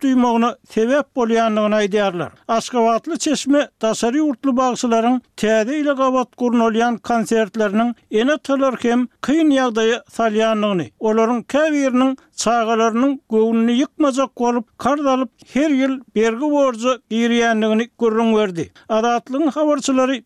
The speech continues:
bu ýagdaý barada bir näçe ýaşaýjy bilen aýry-aýrylykda söhbetdeş boldy.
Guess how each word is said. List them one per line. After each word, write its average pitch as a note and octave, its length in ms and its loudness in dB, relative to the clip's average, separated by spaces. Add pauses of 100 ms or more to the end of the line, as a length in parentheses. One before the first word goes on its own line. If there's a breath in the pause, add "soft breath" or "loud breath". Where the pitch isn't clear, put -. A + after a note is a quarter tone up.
bu B3+ 60 -2
ýagdaý C4+ 460 0
barada A#3 460 0 (140)
bir C#4+ 80 0
näçe C#4+ 400 0
ýaşaýjy A#3 600 0
bilen A#3 280 0 (240 soft breath)
aýry-aýrylykda A#3+ 880 -2
söhbetdeş A3+ 800 -2
boldy. F#3+ 380 -2